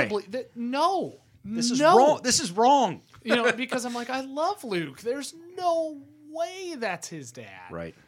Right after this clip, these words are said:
Speaker 1: Uh, is such a, a great twist. Eh, I'll, I'll never forget, you know, the first time I watched that,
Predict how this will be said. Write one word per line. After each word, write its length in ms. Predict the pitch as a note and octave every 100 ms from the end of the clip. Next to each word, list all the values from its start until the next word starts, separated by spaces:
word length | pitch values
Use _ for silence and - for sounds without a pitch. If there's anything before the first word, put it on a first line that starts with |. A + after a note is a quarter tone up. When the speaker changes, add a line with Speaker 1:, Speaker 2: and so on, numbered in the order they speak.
| _
Speaker 1:
Uh, 360 | D3+ D3 C#3+ D3 _
is 140 | E3+
such 480 | - - A#3 A#3 -
a, 180 | E3+ D3 _ D#3
a 140 | D3 C#3
great 500 | - B2+ D3 F3 F#3 _
twist. 880 | - - C#3+ D3+ D#3+ E3+ D#3 A#2+ - _ _ _ _
Eh, 40 | E3 - - - F3
I'll, 280 | F3 E3+ F3
I'll 180 | E3 E3+
never 340 | E3 D#3+ D3+
forget, 440 | C#3 D#3 C3+ D3 C#3+
you 120 | D3+ D3
know, 140 | C#3
the 100 | B2+
first 340 | B2+ D#3 C3 -
time 180 | C3+
I 60 | C3
watched 480 | B2 B2 B2+ - -
that, 420 | C3+ C3+ C3+ C#3